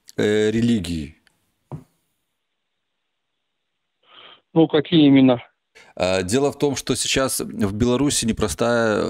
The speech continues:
Speaker 1: э, политическая ситуация, и всяких инакомыслящих, в смысле идеологии, сажают на сутки, и, в общем, царит несправедливость. И как вообще церковь к этому относится? Почему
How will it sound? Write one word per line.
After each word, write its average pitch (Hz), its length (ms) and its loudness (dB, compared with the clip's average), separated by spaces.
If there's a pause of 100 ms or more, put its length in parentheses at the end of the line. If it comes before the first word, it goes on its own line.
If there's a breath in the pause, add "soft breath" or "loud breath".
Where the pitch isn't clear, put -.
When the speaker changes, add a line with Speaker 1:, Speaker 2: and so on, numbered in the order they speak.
(100)
Speaker 1:
э, - 20 -4
политическая - 640 -4
ситуация, 101 680 -2
и 95 480 -2
всяких - 420 -6
инакомыслящих, 98 920 -4 (240 loud breath)
в - 60 -18
смысле - 640 -6
идеологии, 104 840 0 (680 loud breath)
сажают 95 640 -4
на 87 120 -6
сутки, - 360 -8
и, 82 40 0
в 78 80 -2
общем, 87 240 -6
царит - 260 -6
несправедливость. 92 720 -4
И 90 40 -16
как - 220 -4
вообще 98 400 -2 (520 loud breath)
церковь 98 440 -4
к - 80 -8
этому 90 600 -4 (180)
относится? 85 800 -6 (180)
Почему 98 680 -6